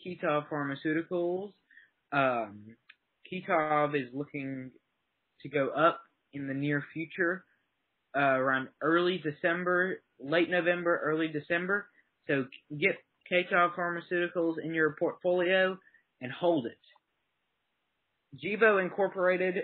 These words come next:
uh, dollar and eight cents as of seven fifty P M. Gevo's had a red day today, but that's okay. What, what goes down must come up. Now, I'm gonna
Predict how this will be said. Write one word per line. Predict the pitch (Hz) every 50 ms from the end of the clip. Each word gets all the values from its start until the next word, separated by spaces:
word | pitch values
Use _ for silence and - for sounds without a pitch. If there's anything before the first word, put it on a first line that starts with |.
| - _ -
uh, | 135 135 131 127 123
dollar | 127 139 143 139 143 147 143 139 135
and | 135 139 -
eight | 139 147 139 - _
cents | - 175 175 170 143 -
as | 165 151 143 147
of | 143 139
seven | - 160 160 156 160
fifty | 156 170 165 151 - 165
P | 160 - 185 170 165
M. | 160 160 165 165 175 170 _ _ _ _ _ _ _ _ _ _ _ _ 127 139
Gevo's | 156 170 165 170 160 160 165 156 151
had | 175 151 139
a | 131
red | 127 143 151 156 160 156 147
day | 151 147 151 151
today, | 151 165 151 156 156 156 160 151
but | 131 120
that's | 127 131 131 - 135 127 -
okay. | - 175 165 165 160 165 165
What, | 151 147 147 135 - - - _ _ _ _ _ -
what | 135 151 170 170 160
goes | 165 165 160 151 143 139 135
down | 151 151 156 156 156 151 135 120
must | 127 143 151 - - - -
come | 165 151 147 143
up. | 139 120 - - _ _ _ _ _ _ _ _ _ _ _ - _ _ _ - _ _ _ _
Now, | - 170 202 190 127 - - - _ _ _ _ _ -
I'm | 135
gonna | 143 143